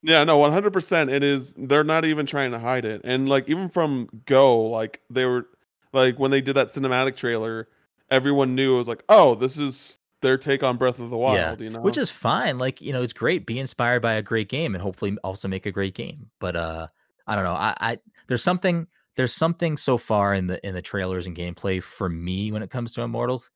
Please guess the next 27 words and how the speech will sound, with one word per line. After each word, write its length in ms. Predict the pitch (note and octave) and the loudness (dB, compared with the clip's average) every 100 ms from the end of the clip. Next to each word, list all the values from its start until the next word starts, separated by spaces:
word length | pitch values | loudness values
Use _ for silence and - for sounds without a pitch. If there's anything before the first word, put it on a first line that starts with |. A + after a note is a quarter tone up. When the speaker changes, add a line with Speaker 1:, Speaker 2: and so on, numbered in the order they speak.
| - | -8
Speaker 2:
It's 120 | G2+ | -4
just, 120 | C#3 - | -4 -6
it's 140 | A#2 | -6
missing 320 | A#2 C3 C3+ A2 | -2 -2 -2 -4
something. 500 | - E2+ - - - - | -4 -6 -8 -18 -20 -12
It's 140 | B2 | -4
missing 240 | B2 C3+ | -2 -2
something 400 | A2+ A#2+ G#2+ G#2 F#2+ | -4 -2 -2 -2 -2
that 220 | F2+ - | -2 -4
is 160 | E2+ | -8
not 360 | F2+ F2 E2 - _ - | -4 -4 -4 -6 _ -8
hooking 280 | F#2+ - | -8 -6
me. 140 | D2+ D2 | -10 -4
I 80 | F#2+ | -2
don't 80 | |
know 80 | G2 | 0
if 100 | F2 | -2
it's 100 | - | -8
the 140 | F2+ - | -12 -6
art 220 | B2+ A2 | -6 -4
style 440 | - B2+ A#2+ A2+ | -2 0 0 -2
or, 340 | G#2 G2 F2 F2 | -2 -4 -2 0
Speaker 1:
The 80 | C3+ | 2
Speaker 2:
or 120 | C3 | 4
Speaker 1:
Zelda 220 | B2+ C3 | 2 2
Speaker 2:
what. 140 | C3 B2+ - | 0 0 0
Speaker 1:
nostalgia? 440 | B2+ B2+ C3+ C#3+ | 0 0 0 -2